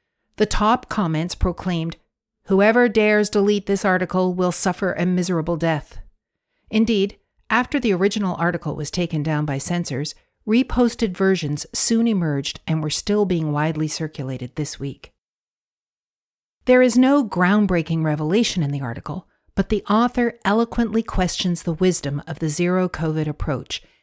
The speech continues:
and the disruption to normal daily life. The article points out that while specialists in medical fields unrelated to infectious or respiratory diseases have been mobilized to conduct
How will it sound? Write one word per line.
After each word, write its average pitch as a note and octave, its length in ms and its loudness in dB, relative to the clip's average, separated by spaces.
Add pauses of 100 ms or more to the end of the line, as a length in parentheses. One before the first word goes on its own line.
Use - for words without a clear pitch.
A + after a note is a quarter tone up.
(200)
and D#3+ 160 -2
the - 60 -4
disruption E3+ 640 -2
to E3+ 120 -2
normal D3+ 400 0
daily C#3 380 -4
life. C#3 480 -8 (960)
The F#3+ 120 2
article A3 360 2
points A3 380 0
out D#3 260 -2 (260)
that F#3 200 -2
while F#3 220 2
specialists A#3 580 0
in F#3+ 140 0
medical G3 360 -2
fields D3 520 -6 (100)
unrelated F3+ 640 0
to - 160 -8
infectious D#3+ 640 -4
or D3+ 140 -2
respiratory D#3 680 -4
diseases D3+ 680 -4 (240)
have F#3 160 0
been E3+ 160 0
mobilized F3 680 2
to - 100 -4
conduct D#3+ 500 -4